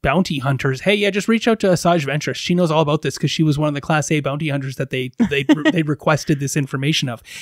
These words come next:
Speaker 1: She said no, but she knows more about it. Yeah, okay, I can see why she'd want to, like, charge them an, like, an arm and a leg. <clears throat>
Speaker 2: She probably doesn't even go by her name anymore. I mean,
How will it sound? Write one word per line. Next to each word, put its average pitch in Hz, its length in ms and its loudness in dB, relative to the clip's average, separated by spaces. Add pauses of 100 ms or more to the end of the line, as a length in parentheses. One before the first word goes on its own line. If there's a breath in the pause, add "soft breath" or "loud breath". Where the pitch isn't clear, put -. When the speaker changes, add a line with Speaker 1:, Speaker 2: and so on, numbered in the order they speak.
Speaker 1:
She - 160 2
said 175 300 2
no, 160 220 4
but - 140 -4
she - 120 0
knows 214 220 2
more 156 160 2
about 147 260 0
it. - 140 -8 (200)
Yeah, 202 200 2
okay, 180 300 0
I 175 120 2
can 180 160 2
see 208 180 -2
why 190 200 2
she'd 156 240 0
want 156 220 0
to, 175 100 2
like, 156 200 0
charge 160 360 0
them 156 200 0 (100)
an, 156 240 2
like, 170 260 0
an 151 140 4 (100)
arm 170 280 2
and 175 160 2
a 147 60 2
leg. 143 500 -2
<clears throat> 208 720 0 (240)
Speaker 2:
She - 100 -8
probably 277 220 0
doesn't 320 240 0
even 196 160 0
go 180 140 2
by 196 160 2
her 170 120 2
name 151 300 -2
anymore. 101 440 -4
I 131 80 -2
mean, 160 380 0